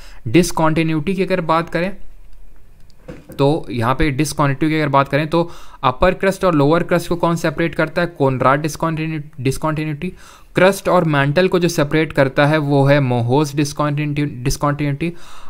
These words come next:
और अपर मैंटल और लोअर मैंटल को रेपेटी डिसकंटिन्यूटी अलग करती है। मैंटल और कोर को अलग करती है आपकी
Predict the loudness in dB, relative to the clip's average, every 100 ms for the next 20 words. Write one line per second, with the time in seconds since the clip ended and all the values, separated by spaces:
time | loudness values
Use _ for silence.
0 | 0 4 4 2 2 2 4 2 2 2
1 | 4 4 4 4 2 2 0 2 2 4
2 | 2 0 2 2 2 0 -2 0 0 0
3 | 0 2 2 2 0 -2 0 0 0 -6
4 | -12 -10 -2 0 2 2 2 2 2 4
5 | 2 0 2 4 6 4 4 4 4 2
6 | 2 2 2 2 0 -2